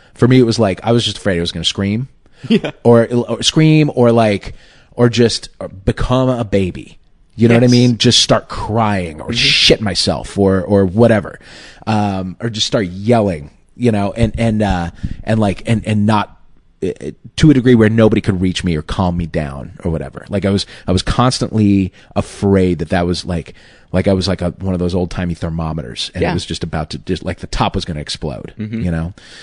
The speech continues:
Speaker 1: Um, which was awful and kept me, I think, um,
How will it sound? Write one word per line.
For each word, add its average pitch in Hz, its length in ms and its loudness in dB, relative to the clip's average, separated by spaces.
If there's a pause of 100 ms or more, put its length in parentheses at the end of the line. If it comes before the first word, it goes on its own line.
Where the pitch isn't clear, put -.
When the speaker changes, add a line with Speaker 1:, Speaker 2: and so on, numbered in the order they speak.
(220)
Speaker 1:
Um, 92 760 -4
which 165 280 0
was 220 280 -2
awful - 360 2 (140)
and 131 140 2
kept 180 220 4
me, 170 200 4
I 135 80 -4
think, 135 360 -6 (380)
um, 113 480 4